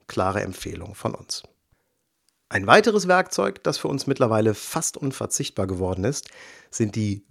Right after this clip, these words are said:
Google Documents. Im Grunde ist das das Microsoft Office-Paket, bestehend aus Word, Excel und PowerPoint, nur eben nicht von Microsoft, sondern von Google, außerdem noch kostenlos und im Internet verfügbar.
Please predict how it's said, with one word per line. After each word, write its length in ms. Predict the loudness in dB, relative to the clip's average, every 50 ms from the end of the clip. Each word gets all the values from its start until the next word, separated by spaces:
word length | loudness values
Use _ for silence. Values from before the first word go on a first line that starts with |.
| -4 2
Google 360 | 6 6 6 8 8 6 6
Documents. 800 | 4 2 -2 -2 -4 -8 -10 -10 -10 -12 -12 -8 -8 -8 -8 -8 -12 _ -20 -20 -20 -20 -20 -20 _ _ _ _ _ _ _ _ _ _ 0
Im 100 | 2 4
Grunde 240 | 6 8 8 8 6
ist 180 | 4 2 2
das 180 | 0 0 0 0
das 200 | -2 -2 0 2
Microsoft 480 | 2 2 2 2 0 -2 -2 -2 -2 0
Office-Paket, 800 | 0 0 2 0 -2 -2 -4 -8 -10 -8 -8 -10 -10 -10 -10 -8
bestehend 280 | -6 -2 2 2 2 2
aus 200 | 2 -2 2 6
Word, 280 | 6 8 8 6 4 0
Excel 260 | -2 -2 -2 -2 -2
und 140 | -2 -2 0
PowerPoint, 760 | 4 6 6 6 6 4 2 0 2 2 2 0 0 0
nur 100 | 0 2
eben 200 | 2 2 2 2
nicht 140 | 2 0 0
von 160 | -2 -2 -2
Microsoft, 800 | 0 0 -2 -2 -2 -4 -6 -4 -2 -2 -4 -4 -6 -10 -18 -20 _ _ _ _ _ _ _ _ _ _ _ _ _ _ _
sondern 280 | -4 -2 0 0 0 -2
von 140 | -6 -8 -4
Google, 480 | 0 0 4 4 4 4 2 0 -6 _ _ _ _ _ _ _ _ _
außerdem 320 | -6 -2 0 0 2 2 0
noch 280 | -2 -4 -6 -10 -4 2
kostenlos 680 | 4 4 4 4 4 2 2 2 2 0 0 -4 -6 -4
und 160 | -2 -2 0
im 120 | 0 -2 -2
Internet 420 | -4 -8 -8 -8 -8 -10 -10 -10 -10
verfügbar. 560 | -10 -10 -10 -12 -14 -16 -18 -20 -20 -20